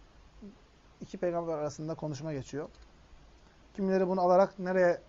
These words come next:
taşımaya çalışıyorlar? Yani ben günah işledim. Allah Teala beni ya-, yaratmadan, yerleri gökleri yaratmadan önce,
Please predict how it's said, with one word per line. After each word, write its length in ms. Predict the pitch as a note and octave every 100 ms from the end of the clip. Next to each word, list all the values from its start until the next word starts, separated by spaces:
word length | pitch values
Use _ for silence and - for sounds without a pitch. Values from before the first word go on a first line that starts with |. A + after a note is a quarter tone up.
| _ _ - - _ _ _ - D#3+ _ -
taşımaya 360 | C#3+ D3+ C#3+
çalışıyorlar? 460 | C#3 C3 C#3 E3+ F#3+ - - _ _ - - - _ - -
Yani 200 | A2 E2+ - _ _ _ _ _ - - - - - C4 -
ben 180 | D3 C#3+
günah 200 | D#3 C#3+
işledim. 320 | - A#2+ F#3+ G3+ - - _ -
Allah 260 | C#3+ D3+ C#3+
Teala 260 | D3 C#3
beni 120 | C#3+ D3
ya-, 220 | D3+ - -
yaratmadan, 500 | E3 E3 D#3+ C#3+ C3+
yerleri 420 | C3+ E3 E3+ E3+
gökleri 280 | E3 E3+ D3+
yaratmadan 500 | D#3 F#3+ F3+ D#3 D#3+
önce, 320 | G3 F#3 F3